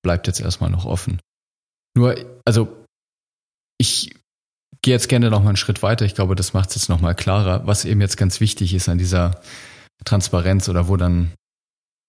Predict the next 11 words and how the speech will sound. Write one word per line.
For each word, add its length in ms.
ja, 120
Scrum 300
nicht 160
unbedingt 760
hilft, 420
nur 140
was 180
eben 480
meine 260
Empfehlung 500
ist. 280